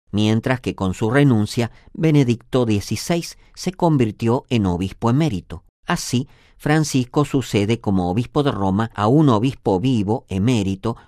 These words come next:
que hoy continúa viviendo en el Vaticano a pocos pasos de Francisco.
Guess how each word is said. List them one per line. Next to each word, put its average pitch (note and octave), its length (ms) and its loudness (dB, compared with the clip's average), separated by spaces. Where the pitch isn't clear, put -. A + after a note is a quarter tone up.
que C3+ 160 2
hoy F3+ 140 2
continúa D3 580 2
viviendo B2+ 420 0
en G2 80 2
el F#2 140 0
Vaticano B2 580 -2
a C3+ 120 -2
pocos - 300 -8
pasos G#2+ 400 -6
de G2+ 100 -4
Francisco. F#2 680 -8